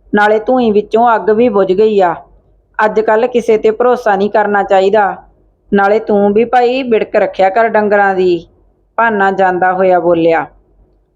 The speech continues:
ਨਾਲ ਦੇ ਪਿੰਡ ਵਿੱਚ ਚੋਰੀ ਦੀਆਂ ਵਾਰਦਾਤਾਂ ਸੁਣ ਪਾਲੇ ਦੇ ਪਿੰਡ ਵਿੱਚ ਵੀ ਲੋਕ ਡਰ ਗਏ ਤੇ ਆਪੋ ਆਪਣੇ ਘਰਾਂ ਵਿੱਚ ਪਹਿਰਾ ਦੇਣ ਲੱਗ ਪਏ। ਹੁਣ ਕਈ ਦਿਨਾਂ ਤੋਂ ਪਾਲਾ ਪਿੰਡ ਵਿੱਚ ਨਜ਼ਰ ਨਹੀਂ ਸੀ ਆ ਰਿਹਾ।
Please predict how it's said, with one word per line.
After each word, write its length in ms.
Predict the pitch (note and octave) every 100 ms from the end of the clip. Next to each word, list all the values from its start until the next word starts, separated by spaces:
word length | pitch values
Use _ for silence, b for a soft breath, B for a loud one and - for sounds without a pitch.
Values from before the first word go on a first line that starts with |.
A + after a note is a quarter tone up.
| _ -
ਨਾਲ 340 | G3+ G3+ G#3
ਦੇ 140 | G#3 G#3+
ਪਿੰਡ 320 | G#3+ G3 G3
ਵਿੱਚ 280 | G3 G3 G3+
ਚੋਰੀ 400 | - G3 G3 G3
ਦੀਆਂ 220 | G3+ G3
ਵਾਰਦਾਤਾਂ 680 | F#3 F#3 F#3 F#3+ F#3+ F#3+
ਸੁਣ 320 | F#3+ F#3 F3+ F3 F3+ F#3+ _ _ _ -
ਪਾਲੇ 380 | G#3 G#3 A3
ਦੇ 140 | A3 A3
ਪਿੰਡ 340 | G#3+ G3+ G3
ਵਿੱਚ 320 | G3 F#3+ -
ਵੀ 140 | G#3 A#3
ਲੋਕ 320 | A3 G3+ G3
ਡਰ 260 | F#3+ F3+ F3
ਗਏ 400 | F3+ F3+ F#3 G#3 _ _ -
ਤੇ 140 | A#3+
ਆਪੋ 320 | A3+ G3 G#3 G#3
ਆਪਣੇ 360 | F#3+ G3 G3
ਘਰਾਂ 340 | F#3+ A3+ G#3+ F#3+
ਵਿੱਚ 240 | F#3+ G#3+
ਪਹਿਰਾ 340 | - G3+ A3
ਦੇਣ 280 | A#3+ A3 G#3
ਲੱਗ 240 | F#3+ F3+ E3+
ਪਏ। 320 | F3 E3 D3+ - _ _ _ _ _ _ _ -
ਹੁਣ 140 | G#3+ G#3
ਕਈ 440 | G#3+ A3+ B3 A#3+
ਦਿਨਾਂ 300 | G#3+ G#3 G3+
ਤੋਂ 160 | G3+ G3+
ਪਾਲਾ 360 | G3+ F#3+ G3
ਪਿੰਡ 280 | G3 G3 F#3+
ਵਿੱਚ 260 | F#3+ F#3 G#3+
ਨਜ਼ਰ 360 | G#3 F#3+ G3
ਨਹੀਂ 240 | F#3+ F3+ G#3
ਸੀ 180 | A3+
ਆ 160 | G3+ F3+
ਰਿਹਾ। 280 | F3 F3